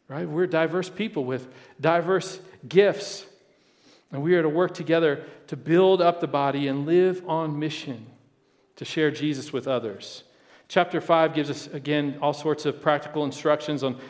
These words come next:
how the gospel shapes our lives and relationships within the church and also within the home. And in chapter six, we are reminded that we encounter spiritual warfare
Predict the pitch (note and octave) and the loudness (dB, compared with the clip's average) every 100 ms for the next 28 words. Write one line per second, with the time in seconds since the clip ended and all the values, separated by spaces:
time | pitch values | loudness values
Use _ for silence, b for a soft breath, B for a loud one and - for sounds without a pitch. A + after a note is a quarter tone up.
0 | B D3+ D3 D3 D3 C#3+ D3 - E3 D#3 | B -2 0 2 2 0 -4 -2 0 2
1 | D#3 B2+ C#3 C#3+ D3 C#3+ B2+ A#2+ C3 D3 | 0 0 2 2 2 -2 -6 -4 -2 -2
2 | D#3+ D3 D3+ - C3+ D3 C#3 C3+ - E3 | -4 -6 -6 -6 -6 -4 -4 -6 -2 0
3 | E3+ - C3+ C#3+ D#3+ C#3+ C#3+ D#3+ E3 F3 | -2 -4 -6 -4 -4 -6 -6 -4 0 0
4 | G#3 A#2 - B B B B C#3+ D3+ D#3 | 0 -2 -8 B B B B 0 2 6
5 | F3 E3 - G3 G3 F3 D#3+ C#3+ C#3+ D3+ | 4 4 2 2 2 2 2 2 2 2
6 | D#3 B2+ A#2+ - B B D3 C#3+ F3 F#3+ | 2 0 -2 -12 B B -4 0 0 -2
7 | - E3+ E3 D3+ - D#3 D3 C3+ D3+ D3+ | -2 -2 0 -2 -2 -2 -2 0 0 0
8 | - B2 G2+ | -2 -4 -4